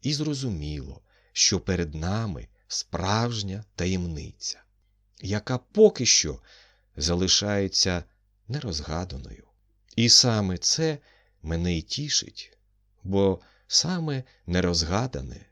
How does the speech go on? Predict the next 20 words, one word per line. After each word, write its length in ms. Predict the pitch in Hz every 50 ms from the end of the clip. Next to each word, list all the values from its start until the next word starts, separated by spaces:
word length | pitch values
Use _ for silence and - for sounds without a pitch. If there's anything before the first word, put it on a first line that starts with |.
| _ _ _ _ _ _ _
та 300 | - 80 80 80 78 73 - - - _ _ _ _ _ _ _
незрозуміле 1080 | - 87 90 85 78 85 80 76 73 73 71 76 80 87 113 143 147 135 101 71 69 - - _ _ _ _ _ _ _ _ _ - -
вабить 760 | 78 73 76 90 92 95 101 92 71 71 - - - - - _ -
до 180 | 73 78 71
себе. 540 | - - - - - - - - - - - _ _ _ _ _ _ _ _ _ -
А 300 | - 95 98 98 98 98
ви, 260 | 107 135 202 220 208
дорогі 480 | 135 107 101 98 87 80 85 87 85 80
мої 280 | 78 78 80 80 78
шанувальники, 1040 | - - - 65 65 67 67 - 82 95 113 117 113 101 85 71 - - - 76 - - - - - - - _ -
не 140 | 80 92 90
забувайте 720 | - 87 82 82 85 82 82 90 87 85 82 - - 80
ставити 580 | - - - 82 80 78 71 69 67 - 64
лайки, 680 | 62 67 80 98 110 117 117 117 - - - 107 104 - _ _ _ _ _ _ _ _ -
залишати 680 | 143 185 202 196 185 - - - 170 156 143 - 73
коментарі, 840 | - - 76 71 67 67 65 - - 67 76 85 110 147 151 - - - - - _ _ _ _ _ _ _ _ _ -
та 200 | - 73 76 73
якщо 420 | 78 80 - - - - 95 87
не 100 | 82 76
підписалися, 1040 | - - - - - - - - - 92 107 139 147 117 87 - - - 67 69 -